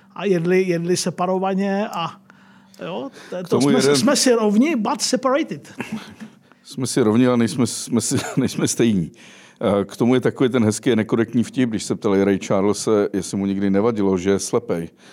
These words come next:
Speaker 2: A on říká, „No, pořád lepší, než být černej.“ A
Speaker 1: No, jasně.
Speaker 2: jo, a
Speaker 1: Amerika je fakt složitá.
Speaker 2: a tady ta situace,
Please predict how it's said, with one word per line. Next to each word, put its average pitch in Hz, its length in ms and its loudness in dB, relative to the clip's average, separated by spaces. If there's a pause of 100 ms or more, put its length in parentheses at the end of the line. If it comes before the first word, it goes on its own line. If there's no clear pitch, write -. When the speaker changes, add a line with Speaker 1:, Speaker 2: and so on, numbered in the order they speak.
(180)
Speaker 2:
A 90 40 -14
on 92 140 -4
říká, 90 560 -6 (180)
„No, 110 140 -2
pořád 95 240 -2
lepší, 90 280 -4
než 87 120 -6
být 92 120 -12
černej.“ 82 400 -4 (1200)
A 104 200 0
Speaker 1:
No, 226 80 -4
jasně. 285 220 -6 (240)
Speaker 2:
jo, 123 240 2
a 117 80 -2 (220)
Speaker 1:
Amerika 294 320 4
je 294 60 4
fakt - 260 -2
složitá. 220 580 0 (360)
Speaker 2:
a 113 40 -2 (400)
tady 131 240 2
ta 185 120 0
situace, 131 840 2